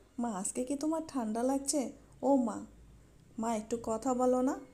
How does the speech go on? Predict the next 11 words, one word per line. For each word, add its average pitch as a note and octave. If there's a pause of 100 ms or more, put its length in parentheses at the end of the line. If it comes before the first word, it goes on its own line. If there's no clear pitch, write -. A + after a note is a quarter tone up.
(320)
আমি D4
যে D#4+
সকাল D4+
থেকে D#4+
তোমাকে D4
দেখছি, D4+ (2000)
তুমি C#4+
তো F4
আমাকে C4+
দেখো -
মা, A#3+